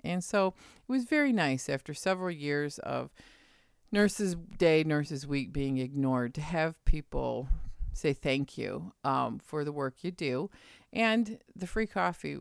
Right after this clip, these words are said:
was also very much appreciated. So you could buy me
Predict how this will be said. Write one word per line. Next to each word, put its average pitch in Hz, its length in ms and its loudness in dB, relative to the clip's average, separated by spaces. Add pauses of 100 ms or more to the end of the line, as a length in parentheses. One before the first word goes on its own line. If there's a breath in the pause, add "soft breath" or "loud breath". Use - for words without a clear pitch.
was 135 420 -4 (160)
also 135 480 -6 (100)
very 156 300 -2
much 127 240 -2
appreciated. 104 760 -8 (540 loud breath)
So 226 520 2
you 254 140 0
could 269 160 0
buy 214 220 8
me 226 360 2